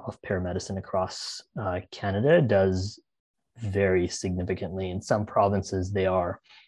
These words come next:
uh, they've got a self-regulated college, uh, which makes it a little bit easier in some ways to,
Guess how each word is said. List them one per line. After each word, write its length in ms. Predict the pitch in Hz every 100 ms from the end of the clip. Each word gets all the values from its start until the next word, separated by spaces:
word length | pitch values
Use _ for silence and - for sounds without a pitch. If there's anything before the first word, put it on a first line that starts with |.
| -
uh, 100 | 110
they've 140 | 98 98
got 140 | 101
a 40 | 95
self-regulated 720 | - - 98 90 87 85 -
college, 640 | - 139 135 127 - - -
uh, 240 | 127 104 95
which 260 | 95 - _ - 339
makes 340 | 117 101 -
it 80 | 214
a 60 | 87
little 420 | 87 95 127 151
bit 200 | 139 -
easier 320 | 113 113 113
in 100 | 107
some 300 | - 110 107
ways 340 | 104 104 101 -
to, 300 | 110 95